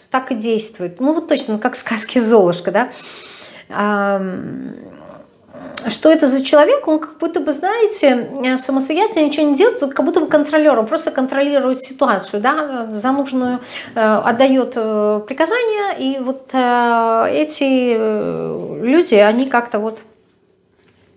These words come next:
по отношению к вам, э, ведут себя аналогично с теми командами, которые п-, п-, переняли от этого более, э, зрелые женщины.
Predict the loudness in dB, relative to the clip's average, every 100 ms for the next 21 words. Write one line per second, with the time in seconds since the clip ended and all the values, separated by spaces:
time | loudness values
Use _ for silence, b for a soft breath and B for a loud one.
0 | _ _ -20 B B B B B B 2
1 | 2 2 0 2 0 0 -4 -4 -2 -2
2 | -6 -6 -2 -2 -2 -4 -6 -8 -10 -12
3 | -16 -20 -20 -20 -10 -4 -2 2 0 0
4 | -2 0 0 -2 -2 2 4 4 0 -2
5 | -4 -2 -2 -4 -2 0 0 0 2 2
6 | 0 -2 -2 0 0 -2 -4 -6 -8 -8
7 | -8 -4 -2 -2 0 2 0 -2 -2 -2
8 | -2 0 2 2 0 -2 -2 0 0 -2
9 | -2 -4 -2 2 2 2 0 -2 -2 -8
10 | -12